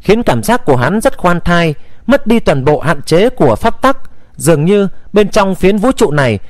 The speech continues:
hắn mới hoàn toàn chính là trưởng khống giả. Nhớ lại tình huống trước kia, Tần Vũ mới mơ hồ ý thức được đây là không gian độc lập ở trong đan điền mà hắn đã sáng tạo ra.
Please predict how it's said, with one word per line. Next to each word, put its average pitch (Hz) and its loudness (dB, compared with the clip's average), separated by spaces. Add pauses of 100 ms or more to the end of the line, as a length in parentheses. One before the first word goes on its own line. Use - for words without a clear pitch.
(160)
hắn 196 -2
mới 214 4
hoàn 220 0
toàn 135 0
chính 226 0
là 185 2
trưởng 127 0
khống 214 0
giả. 110 0 (640)
Nhớ 180 2
lại 214 0 (180)
tình 143 2
huống 165 2
trước 269 0
kia, 180 4 (340)
Tần 185 2
Vũ 196 2
mới 233 2
mơ 233 2
hồ 175 2
ý 190 2
thức - 0
được 160 2 (180)
đây 214 4
là 180 2
không 202 0
gian 196 0
độc 160 0
lập 147 2 (160)
ở - 2
trong 214 0
đan 190 0
điền 127 2 (160)
mà 143 2
hắn 170 0
đã 180 2
sáng 190 -2
tạo 131 -2
ra. 165 0